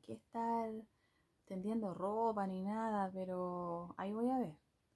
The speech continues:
porque igual no, la luz va a subir este año en Chile, eh, y la estufa eléctrica ya suficiente. Ayer estuvo rico, no hizo frío.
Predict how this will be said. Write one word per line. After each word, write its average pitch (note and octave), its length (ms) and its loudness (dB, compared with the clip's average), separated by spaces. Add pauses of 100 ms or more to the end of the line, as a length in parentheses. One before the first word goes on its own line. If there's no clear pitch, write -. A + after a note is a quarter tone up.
(360)
porque - 320 -14
igual G3 480 0
no, F#3+ 160 -2
la E3+ 140 -2
luz F3 200 -4
va F#3 60 -10
a - 40 -10
subir E3+ 340 -6
este G#3+ 240 -8
año A3 400 2
en A#3+ 140 4
Chile, C4+ 460 2 (1000)
eh, F3 340 -4
y E3 60 -4
la E3 80 -6
estufa E3 320 -10
eléctrica A3 680 -4
ya E3 360 -6 (840)
suficiente. - 720 0 (540)
Ayer F#3 160 -4
estuvo G3+ 340 -2
rico, F3+ 320 -2
no F3 180 -4
hizo A#3+ 200 -6
frío. D3 440 -4